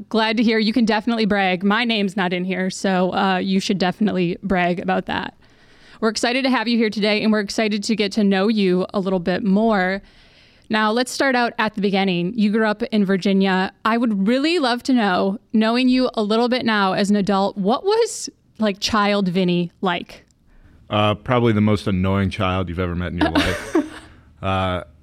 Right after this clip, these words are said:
Speaker 2: just based off how my personality is, it's probably still the same way as it was when I was a kid. There's nobody that has, uh,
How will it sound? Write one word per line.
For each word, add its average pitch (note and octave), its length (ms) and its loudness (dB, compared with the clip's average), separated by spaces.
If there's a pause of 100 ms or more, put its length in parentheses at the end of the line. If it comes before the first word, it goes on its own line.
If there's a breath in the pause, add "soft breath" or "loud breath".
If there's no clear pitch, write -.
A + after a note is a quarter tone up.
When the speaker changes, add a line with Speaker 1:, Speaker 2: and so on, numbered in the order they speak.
(360)
Speaker 2:
just - 220 -6
based A#2+ 220 2
off A2+ 140 2
how A2+ 120 2
my G#2+ 140 0
personality G#2+ 600 -2
is, A2+ 140 -2
it's G2+ 100 -8
probably G#2 220 0
still G#2 220 -2
the F#2 80 -4
same G2+ 260 -2
way G2 160 0
as F#2+ 100 0
it F#2+ 60 -4
was F#2 200 -2
when F#2 60 -4
I F#2+ 60 -2
was F2+ 100 -4
a E2 60 -6
kid. G2+ 320 -2
There's F#2+ 220 0
nobody A2+ 320 4
that G2+ 160 2
has, F#2 280 0
uh, E2+ 360 0